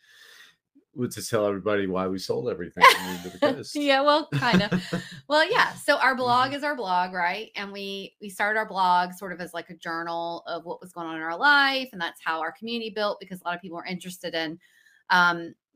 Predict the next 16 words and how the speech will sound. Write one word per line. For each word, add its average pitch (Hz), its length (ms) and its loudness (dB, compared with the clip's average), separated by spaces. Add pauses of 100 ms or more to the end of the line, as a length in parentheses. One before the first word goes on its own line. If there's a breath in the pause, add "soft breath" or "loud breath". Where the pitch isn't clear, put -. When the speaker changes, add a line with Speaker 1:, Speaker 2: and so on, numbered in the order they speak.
(220)
Speaker 2:
not 226 320 2
only 196 320 -2
the 180 140 -4
downsizing 175 1000 -2 (600)
and 202 120 -2
the 196 80 0
lifestyle 180 600 6
changes 165 480 -4
that 156 160 2
we 165 80 -6
made 165 320 -4
to 190 100 -8
a 160 60 -6
minimalist 165 440 -6
lifestyle, 269 640 2 (340 loud breath)
but, 220 460 6